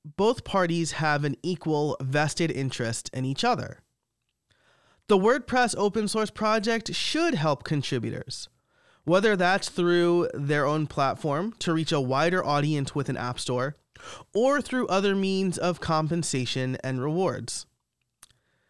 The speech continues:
At the very least, contributing shouldn't feel like a punishment that we were tricked into doing. In practice, though,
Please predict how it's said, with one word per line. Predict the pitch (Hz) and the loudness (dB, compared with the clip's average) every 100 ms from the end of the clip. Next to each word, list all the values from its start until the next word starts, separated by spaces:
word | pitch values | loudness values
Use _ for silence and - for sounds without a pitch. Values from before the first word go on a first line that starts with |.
| _ _ _ | _ _ _
At | 208 254 | -2 2
the | 277 | 2
very | 220 247 269 | 4 4 4
least, | 240 180 170 - - | 2 2 0 -2 -8
contributing | - 214 - 240 226 262 262 254 180 | -4 -2 0 -2 -2 0 0 -2 -2
shouldn't | - 233 247 247 | 0 0 0 -2
feel | - 208 180 170 170 123 | -4 0 2 4 2 0
like | 156 165 214 | 2 2 0
a | |
punishment | 214 254 247 127 139 123 123 - _ _ | -4 -2 0 0 -2 -4 -6 -10 _ _
that | - 143 | -2 0
we | 151 | 0
were | 156 160 | 0 -2
tricked | - - 127 - | -2 -2 -2 -4
into | - 151 143 | -4 -2 -2
doing. | 143 165 113 - 131 _ _ _ _ _ _ _ _ _ _ _ _ _ _ | 0 0 -2 -6 -14 _ _ _ _ _ _ _ _ _ _ _ _ _ _
In | 220 233 | 0 0
practice, | - - 320 339 - 120 | 0 0 2 2 -2 -4
though, | - 127 - - | -4 -6 -6 -12